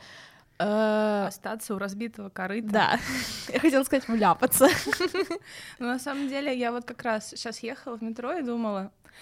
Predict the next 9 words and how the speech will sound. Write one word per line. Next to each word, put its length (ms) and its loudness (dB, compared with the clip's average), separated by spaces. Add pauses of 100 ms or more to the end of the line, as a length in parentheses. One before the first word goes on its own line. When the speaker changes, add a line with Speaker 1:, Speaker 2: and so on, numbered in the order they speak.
(160)
Speaker 2:
с 80 -10
одной 240 0
стороны, 360 2
когда 300 -2
ты 120 -6
замечаешь 540 -2
red 340 -4
flags, 400 -4 (400)
надо 460 2